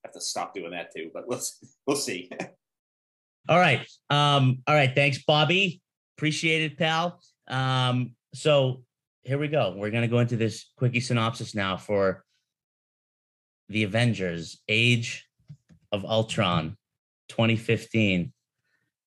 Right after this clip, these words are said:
Speaker 2: directed by Joss Whedon.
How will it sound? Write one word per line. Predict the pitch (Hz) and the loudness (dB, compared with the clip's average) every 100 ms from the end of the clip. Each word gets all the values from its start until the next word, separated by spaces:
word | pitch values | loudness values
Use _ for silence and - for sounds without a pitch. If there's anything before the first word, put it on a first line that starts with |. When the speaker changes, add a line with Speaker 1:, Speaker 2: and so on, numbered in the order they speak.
| - | -6
Speaker 2:
directed | 104 110 123 107 | 0 0 2 0
by | 98 101 95 92 92 - _ _ _ _ _ _ _ _ _ - | 2 2 4 2 0 -6 _ _ _ _ _ _ _ _ _ -6
Joss | - 101 107 113 - | 0 2 2 0 -2
Whedon. | 104 95 87 87 | 2 2 2 -2